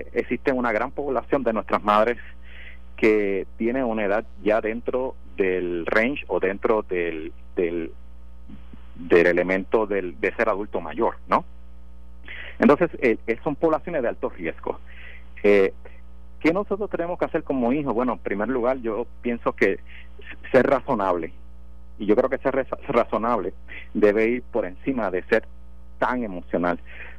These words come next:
porque el, el raciocinio nos va a llevar a tener contingencia, eh, tener alternativas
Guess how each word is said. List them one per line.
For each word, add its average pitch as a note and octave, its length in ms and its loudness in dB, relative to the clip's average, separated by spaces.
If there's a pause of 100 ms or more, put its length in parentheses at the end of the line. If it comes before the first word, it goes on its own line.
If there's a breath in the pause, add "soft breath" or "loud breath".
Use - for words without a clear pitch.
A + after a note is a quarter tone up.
(120)
porque A2+ 220 6
el, G#2 120 6 (220)
el G2+ 300 4
raciocinio G#2+ 760 0
nos F#2+ 100 0
va F#2+ 100 0
a F#2+ 40 0
llevar B2+ 320 -2
a G#2+ 80 -2
tener G2+ 480 -2 (400 loud breath)
contingencia, A#2+ 1120 2
eh, D#2+ 800 -2 (220)
tener G#2+ 440 6 (360 loud breath)
alternativas A#2+ 720 0